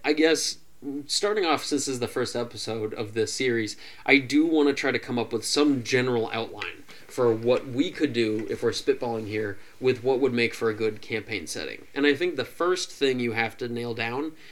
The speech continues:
is overall atmosphere and mood.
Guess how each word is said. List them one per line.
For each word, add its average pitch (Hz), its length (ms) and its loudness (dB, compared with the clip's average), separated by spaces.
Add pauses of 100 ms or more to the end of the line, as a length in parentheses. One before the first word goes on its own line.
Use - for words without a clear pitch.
(180)
is 110 540 2
overall 120 760 2
atmosphere 123 720 0
and 107 320 -4
mood. 107 340 -6